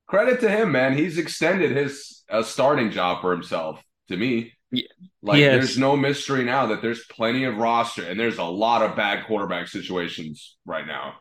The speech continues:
Speaker 2: Mm-hmm. Mm-hmm.
Speaker 1: Uh, he could walk in on a lot of teams and help them significantly.
Speaker 2: Yeah, and not only is there a lot of bad quarterbacks, there's a lot of teams with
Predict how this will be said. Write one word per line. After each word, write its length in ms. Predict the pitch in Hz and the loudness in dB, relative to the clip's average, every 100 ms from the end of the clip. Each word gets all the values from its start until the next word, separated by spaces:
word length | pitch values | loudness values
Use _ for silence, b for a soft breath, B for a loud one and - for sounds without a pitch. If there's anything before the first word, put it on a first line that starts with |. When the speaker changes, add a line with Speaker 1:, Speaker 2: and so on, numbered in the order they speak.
| - | -6
Speaker 2:
Mm-hmm. 880 | 113 113 123 - _ _ _ - 120 | -4 -2 -4 -6 _ _ _ -8 -4
Mm-hmm. 220 | 117 127 | 0 0
Speaker 1:
Uh, 300 | - 156 71 | 0 -4 -4
he 120 | 101 | -4
could 180 | 135 113 | -2 0
walk 280 | 104 117 117 | 2 2 2
in 100 | 120 | 0
on 140 | 107 | 0
a 60 | 92 | 0
lot 260 | 92 101 107 | 2 2 0
of 120 | - | -2
teams 280 | 107 113 92 | -4 -4 -6
and 80 | |
help 300 | 85 104 110 | -4 -2 -2
them 200 | 104 90 | -2 -6
significantly. 1080 | 78 - 90 95 95 101 92 85 73 60 - _ _ _ _ _ _ _ _ _ _ _ _ _ - | -6 -10 -10 -6 -2 -2 -4 -8 -12 -16 -20 _ _ _ _ _ _ _ _ _ _ _ _ _ 2
Speaker 2:
Yeah, 280 | 139 127 | 4 6
and 80 | 123 | 6
not 200 | 131 151 | 6 6
only 300 | 151 160 151 | 8 8 8
is 140 | 139 127 | 6 6
there 120 | 131 | 6
a 60 | |
lot 200 | 131 131 | 8 6
of 120 | 131 127 | 4 4
bad 280 | 131 123 - | 2 2 0
quarterbacks, 680 | 147 143 135 131 123 - - - | 0 0 0 -2 -2 -8 -18 -8
there's 220 | 127 127 | -4 -2
a 60 | 135 | 0
lot 200 | 135 131 | 0 0
of 80 | |
teams 460 | 127 147 139 131 123 | 0 0 2 0 -2
with 200 | 127 127 | -2 -4